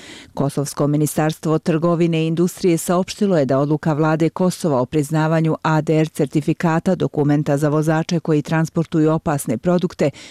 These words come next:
između Kosova i Srbije ostaje na snazi sve do postizanja dogovora o recipročnom priznanju uz posredstvo Evropske unije.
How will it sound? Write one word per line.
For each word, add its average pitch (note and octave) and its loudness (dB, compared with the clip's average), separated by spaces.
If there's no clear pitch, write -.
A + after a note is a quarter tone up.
između D3 0
Kosova F3 0
i F3 2
Srbije F3 0
ostaje F3 0
na D3 0
snazi E3 0
sve F3+ 0
do D#3+ 2
postizanja D#3+ 0
dogovora E3+ 2
o A3+ 2
recipročnom E3 0
priznanju E3 0
uz - -4
posredstvo D3+ -2
Evropske C3+ 0
unije. B2 0